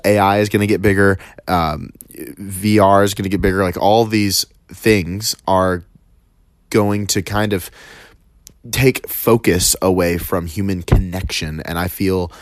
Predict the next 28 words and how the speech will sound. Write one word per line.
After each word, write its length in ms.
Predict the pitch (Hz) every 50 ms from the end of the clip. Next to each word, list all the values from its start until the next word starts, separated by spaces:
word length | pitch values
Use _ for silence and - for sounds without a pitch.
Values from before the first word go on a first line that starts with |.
| - - - - _ _ _ _ _ _ _ -
that 360 | 107 98 92 87 - - 85
the 80 | 104
power 520 | - - - - - 120 123 123 120 110 107
of 140 | 101 92 90
being 400 | 104 101 98 95 92 92 90 - -
a 60 | 76
human 340 | 82 92 104 95 92 85 82
being 360 | 90 92 87 85 82 80 80 80 _ -
lies 400 | 101 98 90 85 82 85 85 78
in 140 | 82 82 82
connection. 680 | - - - 85 82 80 80 - - 82 76 82 85 - - - - - _ -
And 140 | - 92
the 40 | 92
more 180 | 92 95 95 95
that 80 | 95
we 100 | 87 90
rely 480 | 87 87 87 85 87 87 87 85 85 82
on, 480 | - - 82 82 82 80 80 80 82 82 - - - - _ _ _ _ _ _ _ _ _ _ _ _ _ _ _ _ _ _ _ _ _ - - _ _ _
uh, 360 | _ 87 90 87 82 78 73 65
whether 260 | 67 85 90 90 90
it's, 160 | - - -
uh, 160 | - 82 82 95
technology 720 | - 117 117 113 110 98 95 92 95 90 87 87 82 80 - _ _ _ _ _ _ _ _ _ _ _ _ - -
to 480 | - - 113 107 95 87 87 82 82 80 - - - - - - _ _ _ _ _ _ _
interact 480 | 117 104 98 95 92 101 107 - - -
with 180 | 95 - -
our 200 | - 82 80 82
world, 500 | 87 92 117 127 101 87 78 76 78 90